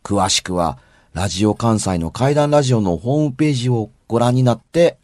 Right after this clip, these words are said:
両方ゲットというつもりですね。え、これは投げ銭ですので、お前らの話聞いたろやないか。ぜひともお買い求めいただければと思います。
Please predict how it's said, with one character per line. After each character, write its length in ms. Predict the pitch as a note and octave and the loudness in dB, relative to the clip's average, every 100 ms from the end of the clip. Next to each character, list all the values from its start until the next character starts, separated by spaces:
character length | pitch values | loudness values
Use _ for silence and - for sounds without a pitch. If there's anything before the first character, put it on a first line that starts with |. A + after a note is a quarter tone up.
| _ _ | _ _
両 420 | - A3 A#3+ A#3 | 0 2 2 0
方 360 | G3+ G3+ G#3 G#3 | -2 0 2 2
ゲ 180 | C#3+ G#3+ | 2 0
ッ 80 | B3 | 0
ト 240 | - - _ - | -8 -12 _ -2
と 120 | B2+ | 0
い 60 | A#2 | 0
う 100 | G#2+ | -2
つ 120 | A#2 | -4
も 80 | A2+ | -4
り 60 | |
で 80 | G2 | -4
す 80 | F#2 | -6
ね。 140 | G2 - | -8 -8
え、 120 | F2 - - | -10 -10 -16
こ 120 | - G#2+ | -6 -6
れ 40 | |
は 100 | - - | -4 -2
投 160 | C#3 | 0
げ 160 | F#3+ G#3+ | 2 2
銭 260 | G#3 G3+ F#3 | 2 2 2
で 80 | F3 | 2
す 100 | D#3 | 2
の 80 | |
で、 220 | A#2+ - - _ _ _ _ - | 0 -2 -8 _ _ _ _ -8
お 80 | A#2+ | -2
前 200 | D#3+ G3 | 2 4
ら 140 | G3+ | 4
の 100 | F#3 | 2
話 440 | E3+ F3 E3+ D3 B2+ - | 0 -2 -2 -4 -6 -12
聞 140 | - | -10
い 80 | F3 | -4
た 100 | - | 0
ろ 100 | B3+ | 0
や 100 | C4 | 2
な 100 | A3 | 0
い 60 | F#3+ | -2
か。 240 | D#3+ - _ _ _ _ - | -6 -8 _ _ _ _ -16
ぜ 240 | F3+ - C3 | -6 0 0
ひ 200 | B2+ - | 0 -2
と 120 | F#3 | 0
も 220 | A#3+ - - _ | 2 0 -4 _
お 100 | A2+ | -8
買 180 | A#2 B2+ | -2 -2
い 40 | |
求 220 | A2+ A2 | -2 -4
め 100 | A2 | -6
い 40 | G2+ | -6
た 100 | F#2+ | -6
だ 100 | F#2 | -8
け 120 | - | -10
れ 60 | D#2+ | -10
ば 120 | - | -14
と 140 | - | -14
思 360 | C#2 E2+ B2 B3 | -12 -4 0 2
い 60 | |
ま 120 | C#4 C4+ | 2 0
す。 180 | - | -2